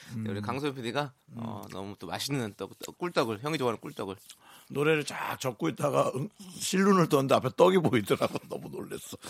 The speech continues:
Speaker 2: 아, 근데 노래 너무 좋아요.
Speaker 1: 음.
Speaker 2: 아,
Speaker 1: 아, 이 윤상
Speaker 2: 네.
Speaker 1: 씨의 노래는 그냥
Speaker 2: 네.
Speaker 1: 아, 노래에다가 음표에다가 문신을 새겨놓은 느낌이야. 그냥
Speaker 2: 네.
Speaker 1: 이건 윤상 거! 그 느낌?
Speaker 2: 네.
Speaker 1: 참 대단하셔.
Speaker 2: 맞습니다, 맞습니다.
Speaker 1: 음.
Speaker 2: 자, 잘 들었고요. 그럼 이제 제 노래를 또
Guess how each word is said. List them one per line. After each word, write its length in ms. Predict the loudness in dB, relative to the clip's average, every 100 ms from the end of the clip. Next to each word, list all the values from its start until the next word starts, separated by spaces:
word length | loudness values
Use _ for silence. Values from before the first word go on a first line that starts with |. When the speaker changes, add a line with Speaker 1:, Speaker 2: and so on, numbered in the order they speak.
| -10 -8 -10 -14 -16 -16 -10
Speaker 2:
아, 100 | -6
근데 100 | -4
노래 140 | -2 -2
너무 180 | -2 -2
좋아요. 320 | -4 -4 -6 -4
Speaker 1:
음. 160 | -2
Speaker 2:
아, 520 | -2 0 2 6 6 6
Speaker 1:
아, 40 |
이 100 | 4
윤상 320 | 2 6 6
Speaker 2:
네. 60 | 6
Speaker 1:
씨의 340 | 4 6 8
노래는 520 | 8 6 6 4 2 0
그냥 400 | 2 4 4 0
Speaker 2:
네. 80 | -4 _ _
Speaker 1:
아, 80 | -2
노래에다가 580 | 2 6 8 8 4 0
음표에다가 640 | -2 -4 -4 -2 -2 -2 -2
문신을 420 | -2 0 0 0
새겨놓은 340 | 0 0 2
느낌이야. 400 | 0 -2 -6 -6 0
그냥 160 | 0
Speaker 2:
네. 60 | 2
Speaker 1:
이건 220 | 6 6 8
윤상 320 | 8 8 10
거! 320 | 10 10 6 _ _
그 100 | 0
느낌? 360 | 0 0 -6 -6 _
Speaker 2:
네. 180 | -8 -8 -10
Speaker 1:
참 240 | -12 -16 -20 -20 _
대단하셔. 460 | -10 -8 -8 -10 -14 -20 -20 -20 -20 -6
Speaker 2:
맞습니다, 420 | 0 2 2 0 -4
맞습니다. 460 | -4 2 2 2
Speaker 1:
음. 240 | 0 -4 -8 -12
Speaker 2:
자, 280 | -8 -6 -4
잘 200 | 0 6
들었고요. 500 | 6 4 4 4 4
그럼 220 | 2 2
이제 160 | 0 -2
제 280 | 4 4 6
노래를 340 | 6 6 4
또 340 | 0 -2 -2